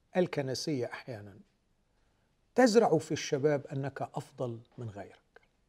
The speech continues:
وهذا معتقد بيتم تطوير العقل عليه. أنت أفضل بسبب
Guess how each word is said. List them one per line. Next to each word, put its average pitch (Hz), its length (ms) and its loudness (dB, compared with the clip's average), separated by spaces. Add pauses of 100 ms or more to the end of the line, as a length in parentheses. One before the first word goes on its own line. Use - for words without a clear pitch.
(1040)
وهذا 208 240 6
معتقد 185 540 0 (1000)
بيتم 196 840 4 (240)
تطوير 175 400 6
العقل 131 440 4
عليه. 101 340 -10 (320)
أنت 175 380 -4 (140)
أفضل 151 460 -4 (540)
بسبب 139 560 0